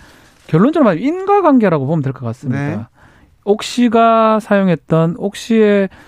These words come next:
Speaker 1: 옥 씨에 들었던 성분, 어, 피에이치엠지라고 하는데 이 성분의 유해성은 인정이 돼서 이 성분에 의해서 사람이 사망하거나 폐진이 발생했다. 이거는 인과관계가 입증이 됐는데
Speaker 2: 증명됐어요.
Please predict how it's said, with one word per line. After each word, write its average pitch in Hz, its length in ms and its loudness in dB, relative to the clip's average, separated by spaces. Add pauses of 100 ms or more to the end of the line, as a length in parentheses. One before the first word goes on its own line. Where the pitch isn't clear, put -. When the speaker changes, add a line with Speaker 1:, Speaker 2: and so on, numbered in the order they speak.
(160)
Speaker 1:
옥 185 180 -8
씨에 214 240 2
들었던 147 480 -2
성분, 135 440 0 (460)
어, 107 240 -12 (340)
피에이치엠지라고 175 1400 0
하는데 120 520 -4 (260)
이 262 140 2
성분의 262 540 4
유해성은 151 420 0
인정이 160 300 -2
돼서 123 320 -8
이 196 120 -6
성분에 214 460 0
의해서 156 680 0 (1000)
사람이 170 560 -4 (400)
사망하거나 151 840 -2
폐진이 170 300 -4
발생했다. 123 600 -6
이거는 214 300 0
인과관계가 175 360 -4
입증이 180 260 -6
됐는데 120 520 -4
Speaker 2:
증명됐어요. 143 640 -6